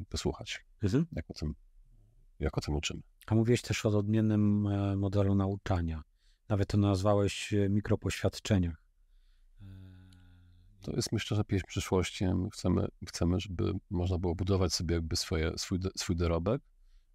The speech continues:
Speaker 1: na podstawie takich mikropoświadczeń, które w skrócie,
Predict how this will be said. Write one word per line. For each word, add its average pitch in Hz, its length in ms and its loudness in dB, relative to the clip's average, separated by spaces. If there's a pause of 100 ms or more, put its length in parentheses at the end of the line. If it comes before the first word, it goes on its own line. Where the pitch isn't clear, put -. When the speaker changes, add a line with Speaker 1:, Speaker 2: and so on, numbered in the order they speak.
Speaker 1:
na 92 100 0
podstawie 90 380 0
takich 87 260 -4
mikropoświadczeń, 90 920 0 (220)
które 87 300 2 (100)
w - 80 -20
skrócie, - 460 0